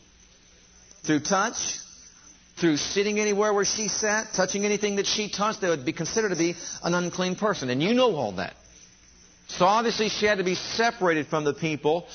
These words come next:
or they'd have to go through the ceremony, the ritual of, of washing themselves to make themselves clean. They were, they were unclean until the evening, and they had to do all these different things. But we see this woman in that condition for twelve years.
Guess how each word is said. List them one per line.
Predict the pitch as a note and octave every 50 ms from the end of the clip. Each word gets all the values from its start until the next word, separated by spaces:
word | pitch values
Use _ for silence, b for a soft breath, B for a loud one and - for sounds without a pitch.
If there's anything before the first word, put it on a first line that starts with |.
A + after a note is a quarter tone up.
| B B
or | - - E3
they'd | D3+ F3+ F3
have | F#3+ F#3+ E3+
to | E3+ D#3+
go | E3+ F3 F3
through | E3+ F3
the | E3+ F#3
ceremony, | - - F#3 F3 E3+ E3 D#3+ D#3+ E3 E3 E3
the | D#3+ E3+
ritual | D3 F3 F3 - E3+ D#3+ D#3+ D#3+
of, | D#3 D3 C#3+ - B B B B B
of | D3+ C#3+ B2+
washing | C#3+ D#3+ E3+ E3 - E3 D#3
themselves | D#3+ D3+ - E3+ D#3+ E3 E3+ D#3+ -
to | C#3+
make | D3 D#3 -
themselves | E3+ D#3 - F3 E3+ E3+ - -
clean. | F3 D#3+ D#3
They |
were, | D3+ D#3 D3+ C#3+
they | C3+ D3+
were | D3+ E3
unclean | - F3 F3 F3 D#3+ - F3 E3+
until | E3+ E3+ E3+ - E3+ E3+
the | D#3+ E3
evening, | E3 E3+ E3 D3+ E3+ E3+ D#3+ D#3+
and | D#3 D3+ B B B B
they | E3 D#3+
had | D3+
to |
do | D3 D#3+
all | D#3 D3
these | C#3+
different | C3 C#3+ C3+ C3+ A#2
things. | A#2 G2 F2+ - - - - - - _ - - - - - _ - - - - - B B B B B B B B B F3
But | G#3 G3+
we | G3+ A3
see | G#3 - - E4 E4+
this | D#4 D#4+ D4+ - -
woman | C4+ C4 C4 B3+
in | A#3+ A3+
that | A#3 A#3+ A#3+ -
condition | A3 G#3+ A3+ C#4 C4+ - A3 G3+ F#3
for | - A3 G#3+
twelve | - - - D4 D4 D4+ D4+ D4+ A#3+ C4+
years. | D4 E4 E4+ E4 - - - - - - - -